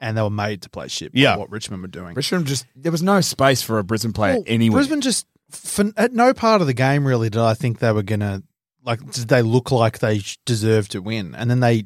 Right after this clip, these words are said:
Speaker 1: nearly fucking won it.
Speaker 2: Yeah.
Speaker 1: Um,
Speaker 2: Dakota
Speaker 1: Davidson really cooked it. I mean, that
Speaker 2: <laughs> Yeah.
Speaker 1: would have tied the scores.
Speaker 2: Yeah.
Speaker 1: But it seemed all Brisbane in that last little bit, and then, oh, don't know what she was thinking there. Terrible decision. Um,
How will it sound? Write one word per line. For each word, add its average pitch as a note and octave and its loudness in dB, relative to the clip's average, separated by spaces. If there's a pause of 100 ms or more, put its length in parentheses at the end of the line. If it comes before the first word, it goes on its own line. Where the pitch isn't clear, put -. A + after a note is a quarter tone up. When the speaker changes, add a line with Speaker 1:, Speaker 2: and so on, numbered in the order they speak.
Speaker 1:
nearly D3 2
fucking B2+ 0
won A2+ -6
it. - -14 (560)
Speaker 2:
Yeah. A#2 2
Speaker 1:
Um, F#2+ -12 (120)
Speaker 2:
Dakota B2+ -2
Speaker 1:
Davidson B2 -2
really G#2 -10
cooked - -16
it. - -4
I A#2+ -2
mean, D3+ 2
that F#3+ 6
Speaker 2:
<laughs> - -
Yeah. G#3 4
Speaker 1:
would A#3 4
have D#3+ -2
tied B2+ 0
the A2 -12
scores. D#2 -14
Speaker 2:
Yeah. A#2+ 2 (300)
Speaker 1:
But C3 -4
it C#3 -4
seemed F3+ 2
all D#3 4
Brisbane B2 -2
in C3+ -6
that A2 -4
last G#2 -6
little A2+ -8
bit, G#2 -10 (120)
and A#2 -4
then, A2 -4
oh, G#2 -20 (160)
don't A#2 -6
know A2 -6
what F2 -12
she - -14
was D#2+ -12
thinking F2+ -10
there. E2 -10 (800)
Terrible E3+ 4
decision. G2 -4
Um, G2+ 0